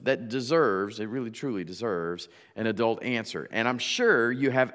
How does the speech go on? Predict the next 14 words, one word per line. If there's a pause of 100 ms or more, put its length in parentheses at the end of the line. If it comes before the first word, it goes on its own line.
asked
this
question, (460)
even
if
you
haven't
asked
it (100)
out
loud. (280)
And
here
is